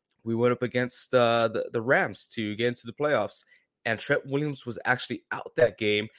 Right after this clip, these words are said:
And the person who filled in was Colton McKivitz.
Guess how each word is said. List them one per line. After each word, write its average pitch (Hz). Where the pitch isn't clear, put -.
And 110
the 110
person 135
who 123
filled 120
in 147
was 131
Colton 107
McKivitz. 143